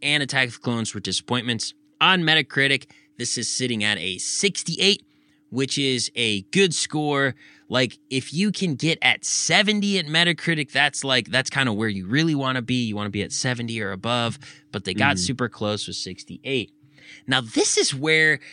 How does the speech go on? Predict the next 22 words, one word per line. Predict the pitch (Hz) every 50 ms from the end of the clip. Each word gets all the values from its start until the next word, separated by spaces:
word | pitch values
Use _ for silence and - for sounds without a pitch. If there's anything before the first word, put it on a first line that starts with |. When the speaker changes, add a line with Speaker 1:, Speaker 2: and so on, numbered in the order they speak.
| - - _ -
Speaker 1:
the | 110 113 135 165 170 160 156 147 139 131 123 113 - - _ _ _
reviews | 123 127 135 139 110 - - 147 165 170 175 170 147 - -
are | - 151 143
really, | 117 92 90 98 113 135 160 185 185 180 175 175 170 160 147 127 92
really | 101 110 113 123 151 170 156 135 135 120 104
weird. | 92 92 107 120 120 104 78 52 - - - - _ _ _ - - - -
So | - - 151
we | 147 143 147
go | 135 202 233
into | 262 269 - -
the | 202 160
audience | 123 135 135 135 131 113 107 98 95 - - -
reviews. | 107 104 98 90 90 85 - - - - - - - _ _ _ _
So | - - - - 170 165 160 156 151 139 - - _ _ _ _ -
Rotten | 98 117 170 220 247 226 240
Tomatoes | - - 175 160 147 147 143 135 131 131 -
has | - - 135 143 139 -
this | 135 123 -
as | 127 120 110 101
a | 98
sixty-six | - - - - 180 175 - - - 180 160 - - 143 131 - -
percent | - - 123 113 - - 110 98 98 - -